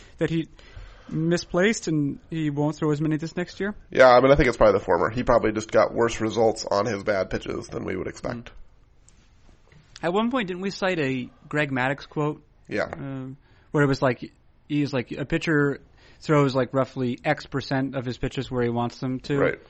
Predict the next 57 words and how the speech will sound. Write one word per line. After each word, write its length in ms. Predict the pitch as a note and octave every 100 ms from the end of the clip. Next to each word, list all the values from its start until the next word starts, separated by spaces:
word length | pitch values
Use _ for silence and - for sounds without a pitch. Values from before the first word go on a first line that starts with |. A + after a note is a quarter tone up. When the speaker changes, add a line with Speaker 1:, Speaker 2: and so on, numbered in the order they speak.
| -
Speaker 2:
yeah. 220 | G2 - - -
Speaker 1:
And 100 | A#2+
Speaker 2:
I 40 |
Speaker 1:
how 100 | C#3+
Speaker 2:
think 80 | C3+
Speaker 1:
well 160 | C3+ C3+
he 100 | C3
pr-, 160 | - C#3 - _ - - _ -
what's 120 | D3
that? 200 | F3+ - _ -
Speaker 2:
I 40 |
think 160 | - C3+
we 140 | C#3 C3+
thought 160 | A#2
it 40 | A2+
was, 100 | G2
like, 160 | G2+ -
twenty 260 | A2+ G#2+
percent 300 | G#2 A2 G#2+
or 40 | E2
something, 220 | C2 C2
right? 240 | D#2+ - - _ _ _ _ _
Speaker 1:
Yeah, 160 | A#2+ B2
I 120 | C3+ C3+
think 140 | D3+
it 60 | A2+
might 160 | B2
even 120 | A#2 G#2
been 100 | A2
higher 240 | A#2 A#2
than 100 | G#2+
that. 160 | - - -
Speaker 2:
Yeah. 80 | -
Speaker 1:
But, 120 | - - -
I 60 |
mean, 160 | D#3+ E3
for 100 | F3
Maddux, 440 | D#3 C#3+ C#3+ - B2
maybe 180 | A2+ B2
it's 100 | -
Speaker 2:
Yeah. 60 |
Speaker 1:
higher 200 | A#2+ A#2+
than 140 | A2+ A2+
that. 220 | A2 -
Speaker 2:
Yeah. 60 | C#3
Speaker 1:
And 120 | A#2+
then 100 | A#2
for 160 | - C3
other 120 | A#2
pitchers, 340 | A#2 A#2+ A#2 A2+
it's 120 | A2+
not 160 | A#2
so 100 | -
much. 280 | A#2 - - -
Speaker 2:
Yeah. 120 | - - - - - - - -
Speaker 1:
Okay. 160 | A#2+ - _ _ _ - - _ _ - -
Um, 340 | B2 A#2+ A#2